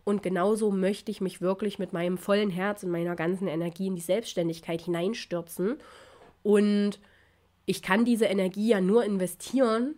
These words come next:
wenn ich selber geladene Akkus habe, ne? Wenn ich selber aufgetankt bin und Energie habe, die ich rausgeben kann. Und da habe ich einfach für mich so ein bisschen Bedenken, dass ich, wenn ich jetzt zusätzlich ehrenamtlich noch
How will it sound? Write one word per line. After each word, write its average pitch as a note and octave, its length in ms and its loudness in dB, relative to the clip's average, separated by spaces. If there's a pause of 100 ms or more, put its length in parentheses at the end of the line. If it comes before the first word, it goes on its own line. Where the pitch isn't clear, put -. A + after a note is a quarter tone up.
wenn G3+ 180 0
ich G3+ 180 0
selber F#3+ 680 0 (520)
geladene G3 520 2
Akkus - 360 -4
habe, D#3+ 440 -4 (160)
ne? F3+ 220 -4
Wenn G3 180 -2
ich F#3+ 140 -4
selber G3 340 -2
aufgetankt G#3+ 640 -2
bin A3 300 -2
und F#3+ 260 -6
Energie F#3+ 400 -4
habe, F3+ 260 -6
die G3 60 -6
ich - 160 -6
rausgeben F3 640 0
kann. D3+ 340 -4 (540)
Und E3+ 100 -2
da D#3+ 80 -2
habe A3 160 2
ich A#3+ 140 -6
einfach G#3 300 -4
für G3 120 -6
mich A3+ 220 -2
so A#3 80 2
ein G#3 100 0
bisschen A3 420 -6
Bedenken, A3+ 640 -2
dass G3+ 220 -2 (100)
ich, G3+ 220 -2
wenn F#3 160 0
ich G3 100 -4
jetzt - 260 -8
zusätzlich B3 840 -2
ehrenamtlich G#3 840 -4
noch F#3 260 -2